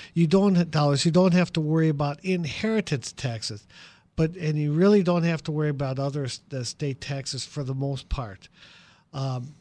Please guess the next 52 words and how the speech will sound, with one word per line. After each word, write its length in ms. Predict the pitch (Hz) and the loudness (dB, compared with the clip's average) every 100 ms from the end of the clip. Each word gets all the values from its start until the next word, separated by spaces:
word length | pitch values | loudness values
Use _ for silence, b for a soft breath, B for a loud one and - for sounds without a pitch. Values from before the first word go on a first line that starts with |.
| _ - | _ -20
for 280 | - - | -10 -4
stocks, 560 | 135 - 180 185 202 - | -2 0 0 2 0 0
there'll 160 | 160 143 | 0 0
be 240 | 151 147 | 0 0
what's 200 | 139 135 | 0 -4
called 240 | - 147 | -4 -4
a 40 | 131 | -2
step 340 | - 165 151 | -4 -4 -2
up 160 | 156 - | -4 -4
in 140 | 131 | -6
basis 480 | 127 147 151 160 143 | -4 -4 -4 -6 -6
in 160 | 135 135 | -6 -4
most 260 | 139 147 | -4 -4
cases. 540 | - 147 147 - 156 - B B B | -4 -2 -2 -2 -4 -8 B B B
Inherited 640 | 151 139 120 175 180 170 | -4 -2 2 2 2 0
I 260 | - 151 156 | -2 -4 -2
R 180 | 151 151 | -2 -2
A, 100 | - | -4
so 220 | - 165 | -2 2
that 140 | 160 | 2
means 340 | 165 165 156 131 | 2 2 2 0
the 120 | 143 | -2
tax 400 | 131 156 151 - | 0 0 0 -2
on, 300 | 147 139 135 | -2 -2 -6
on 280 | 139 139 131 143 | -8 -8 -8 -6
large 340 | 147 147 147 | -2 0 -2
gains 380 | - 147 139 120 | -2 0 0 0
in, 100 | 123 | -2
t-, 160 | 117 127 147 | -4 -6 -6
in 140 | 131 | -10
stocks 520 | - - 135 131 - - B - | -10 -8 -6 -4 -6 -10 B -2
for 120 | 165 | 2
the 80 | 165 | 4
most 240 | 160 - | 4 2
part 180 | 156 139 | -2 0
are 80 | 123 | 0
wiped 300 | 131 123 131 | -2 -2 -4
out. 160 | 98 | -6
So 120 | - | -2
you 60 | 165 | 2
don't 140 | 180 | 2
have 100 | 170 | 2
to 80 | - | 0
worry 140 | 147 147 | 0 0
about 220 | 131 135 _ _ B B B | 0 -4 _ _ B B B
taxes 440 | - 156 147 151 143 | 2 4 4 2 2
on 100 | 135 | 2
those 220 | 131 127 | 0 0
for 180 | - 180 | 2 4
the 80 | |
most 260 | 170 160 - | 6 4 2
part. 180 | - | -10